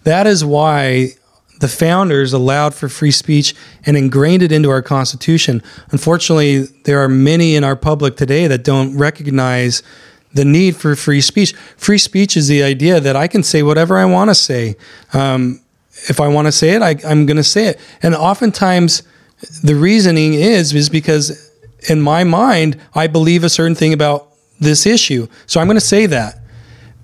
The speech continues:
Am I right or wrong? I don't know. But once I get it out and I say it, I have my, I have my opinion. And once you say, "Well, I disagree with that," or whatever, now we have this dialogue going back and forth.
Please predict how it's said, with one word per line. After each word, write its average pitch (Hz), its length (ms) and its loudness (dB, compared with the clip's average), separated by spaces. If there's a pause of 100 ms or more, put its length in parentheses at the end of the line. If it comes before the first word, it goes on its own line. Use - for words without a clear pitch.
(220)
Am 160 140 0
I 147 80 0
right 156 320 0
or 160 140 2
wrong? 175 400 0
I 160 80 0
don't 160 220 0
know. 185 200 2
But 139 140 -4
once 160 240 -2
I 160 60 0
get 147 200 0
it 135 120 0
out 160 220 0
and 135 120 -4
I 117 80 -4
say 147 380 0
it, 240 180 -6 (260)
I 170 80 0
have 202 140 2
my, 143 360 0
I 147 100 -2
have 156 120 0
my 143 140 -2
opinion. 170 520 0 (300)
And 147 160 2
once 147 240 0
you 165 140 2
say, 151 300 0
"Well, 143 360 0
I 156 80 0
disagree 147 400 -2
with 139 160 0
that," 165 180 0
or 156 60 2
whatever, 147 320 -2 (220)
now 165 160 2
we 170 80 2
have 165 120 0
this 139 160 -4
dialogue 151 460 0
going 135 220 0
back 135 200 -4
and 127 140 -6
forth. 190 400 -2